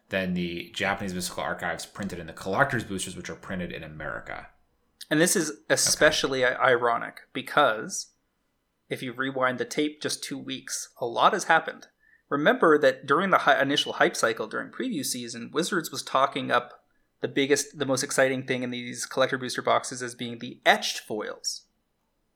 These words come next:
Speaker 2: which have their own slot. But then, as people actually got those in their hands, they realized that they are extremely underwhelming, especially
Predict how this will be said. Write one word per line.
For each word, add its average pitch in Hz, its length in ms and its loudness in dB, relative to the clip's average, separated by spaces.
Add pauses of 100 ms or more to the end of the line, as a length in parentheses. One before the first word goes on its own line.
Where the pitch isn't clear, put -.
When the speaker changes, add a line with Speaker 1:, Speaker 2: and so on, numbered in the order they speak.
(140)
Speaker 2:
which 127 200 -2
have 123 180 6
their 117 180 -2
own 101 120 -10
slot. - 400 -2 (1400)
But 131 160 2
then, 170 520 4 (100)
as 139 160 6
people 147 240 2
actually 127 220 2
got 123 180 4
those 120 180 0
in 127 60 -6
their 117 160 0
hands, 175 520 -2
they 139 120 -2
realized 131 400 2
that 131 60 -10
they 127 120 0
are 120 160 6
extremely 135 560 -6
underwhelming, 117 720 -2 (540)
especially 123 960 2